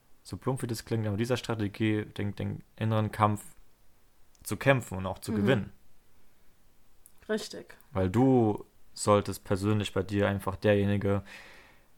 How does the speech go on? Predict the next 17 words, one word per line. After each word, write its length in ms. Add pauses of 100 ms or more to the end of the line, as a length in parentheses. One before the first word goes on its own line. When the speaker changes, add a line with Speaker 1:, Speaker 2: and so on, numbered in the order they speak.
(220)
Speaker 1:
im 220
Haus 360
sein, 600 (180)
in 140
dein, 480
in 160
deinem 420 (1080)
in 60
deinem 200
Geist 400
sein, 520
der 120
das, 140
der 140
das 120
Sagen 340
hat. 300